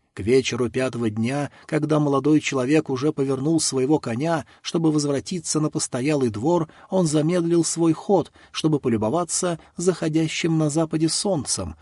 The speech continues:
окрасившим небо в кроваво-красные цвета. Это зрелище казалось ему невероятным.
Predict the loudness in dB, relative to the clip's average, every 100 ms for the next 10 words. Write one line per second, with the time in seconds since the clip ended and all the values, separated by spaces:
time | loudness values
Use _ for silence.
0 | _ -10 -4 -2 -2 -4 -4 -4 -2 0
1 | 0 0 0 -4 -14 -4 0 0 0 -2
2 | -2 -2 -2 -2 -4 -2 -2 -4 -6 -8
3 | -10 -16 _ _ _ -4 -2 -4 0 0
4 | 2 0 -4 -8 -16 -16 -6 -2 0 0
5 | 0 0 2 2 0 0 0 0 0 -2
6 | -6 -10